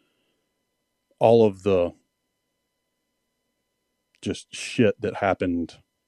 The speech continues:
during the covid times when we were, you know, exploding money into people's bank accounts, which was the root cause of where we are right now. We overdid it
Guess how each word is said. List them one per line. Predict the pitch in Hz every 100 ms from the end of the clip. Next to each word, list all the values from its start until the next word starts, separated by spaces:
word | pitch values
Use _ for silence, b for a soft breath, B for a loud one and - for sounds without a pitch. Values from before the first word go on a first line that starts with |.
| _ _ _ -
during | 90 104 98 90 85 90 _ _ _ _ _ _ -
the | 98
covid | - 120 110 101 95 90 - _ _ _ _ _ _ _ -
times | 110 98 95 90
when | 87 87
we | 92
were, | 95 87 85 _ _ _ _ _ _ _ _
you | - 98
know, | -
exploding | - - - 113 113 107 101
money | 104 101 98
into | 95 95 - 87 85 - _ _ _ _ _ _
people's | - 107 92
bank | 87 107 -
accounts, | 110 95 -
which | 135
was | 131 101 - _ _
the | - 107
root | 127 131
cause | - 104 98
of | 90
where | 92 98
we | 90
are | 90 87 82 _ _ _ _ _ _ _ -
right | 95 95
now. | 85 82
We | 110
overdid | - 107 98 87
it | 85